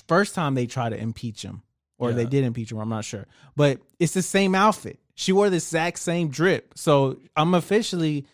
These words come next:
Speaker 1: saying that Nancy Peluso has a Trump <laughs> impeachment drip.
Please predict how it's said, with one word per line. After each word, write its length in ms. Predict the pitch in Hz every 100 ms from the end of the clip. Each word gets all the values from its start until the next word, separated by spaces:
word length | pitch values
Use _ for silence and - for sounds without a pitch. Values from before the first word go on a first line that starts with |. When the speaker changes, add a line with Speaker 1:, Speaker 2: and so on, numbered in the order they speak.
| _
Speaker 1:
saying 460 | - 190 185 165
that 160 | 143 135
Nancy 360 | 139 175 202 196
Peluso 560 | 202 190 185 151 139
has 380 | 131 147 151 147 _ _ _
a 380 | 143 143 135 135 131 _ _ _ _ -
Trump 360 | - 180 175
<laughs> 40 | 170
impeachment 600 | 151 135 175 165 160 120
drip. 360 | 127 113 92